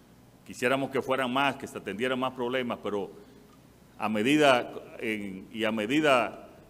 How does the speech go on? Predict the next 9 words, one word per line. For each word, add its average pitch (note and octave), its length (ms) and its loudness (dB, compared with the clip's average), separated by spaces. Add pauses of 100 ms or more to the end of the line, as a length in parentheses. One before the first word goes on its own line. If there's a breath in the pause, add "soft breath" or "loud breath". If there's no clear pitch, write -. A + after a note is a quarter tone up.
(140)
de A2 200 0
las G#2+ 560 0
dificultades A2+ 1080 0 (1120)
y A#2 140 0
en B2 80 2
relación C3+ 720 0
con A2 440 -6 (340)
las A2 200 2
posibilidades, A2 1200 0